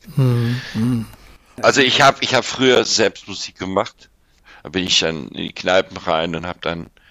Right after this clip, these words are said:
Speaker 2: die halbe Nacht da die Leute singen lassen.
Speaker 1: Hm.
Speaker 2: Mit einem großen Aufwand immer. Das mache ich heute auch nicht mehr, weil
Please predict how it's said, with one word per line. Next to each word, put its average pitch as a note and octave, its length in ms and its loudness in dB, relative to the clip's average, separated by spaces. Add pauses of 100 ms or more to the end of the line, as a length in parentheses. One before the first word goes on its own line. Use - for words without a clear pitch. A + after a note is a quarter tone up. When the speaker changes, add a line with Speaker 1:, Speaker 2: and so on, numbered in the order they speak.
(360)
Speaker 2:
die G2 80 -6
halbe F2+ 240 -2
Nacht F2+ 240 -6
da E2+ 140 -2
die E2+ 120 -12
Leute D#2 300 2
singen E2+ 300 -6
lassen. D#2+ 480 -6 (1000)
Speaker 1:
Hm. B2 280 -8
Speaker 2:
Mit E3 80 -6
einem D#2+ 200 -6
großen E2+ 400 -6
Aufwand D#2+ 520 0
immer. D#2 340 -8 (1300)
Das - 180 -8
mache D#2+ 200 -8
ich - 140 -4
heute D#2+ 220 -4
auch D#2 240 -4
nicht D#2+ 200 -6
mehr, D2+ 260 -6
weil D2+ 280 -2